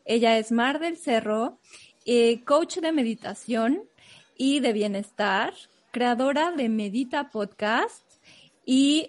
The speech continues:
del Diario de Gratitud. Me siento súper afortunada, como te decía, eh, detrás de, de esta <laughs> grabación, <laughs> que, que soy tu seguidora. Me encanta todo el trabajo que has realizado hasta ahora.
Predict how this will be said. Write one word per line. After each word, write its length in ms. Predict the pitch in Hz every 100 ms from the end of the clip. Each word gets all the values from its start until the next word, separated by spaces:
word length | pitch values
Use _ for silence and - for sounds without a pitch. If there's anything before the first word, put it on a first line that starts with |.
| -
del 280 | 208 220 208
Diario 480 | 254 262 269 269 247
de 100 | 202
Gratitud. 540 | 196 196 190 - - _ _
Me 160 | 233 233
siento 380 | 254 262 302 302
súper 420 | - 302 277 285
afortunada, 840 | 262 226 208 226 233 233 233 247 254
como 280 | 226 208
te 120 | 196 202
decía, 800 | 202 - 240 226 233 202 - -
eh, 160 | - 185
detrás 500 | 214 208 214 226 220
de, 320 | 240 208 196 _ _ _ -
de 100 | 214
esta 180 | 226 277
<laughs> 0 |
grabación, 720 | 269 415 415 - 247 240 -
<laughs> 1200 | 269 254 233 240 240 254 - - - - _ -
que, 680 | 240 240 240 247 247 - _
que 140 | 262
soy 140 | 269 277
tu 140 | 349
seguidora. 1000 | 381 277 226 208 214 226 226 247 277 427
Me 140 | 233 233
encanta 520 | 226 247 254 277 294
todo 220 | 254 240
el 140 | 254
trabajo 440 | 240 214 202 - 220
que 80 | 208
has 140 | 208
realizado 440 | 226 247 208 196 190
hasta 280 | 208 - 196
ahora. 500 | 196 190 202 294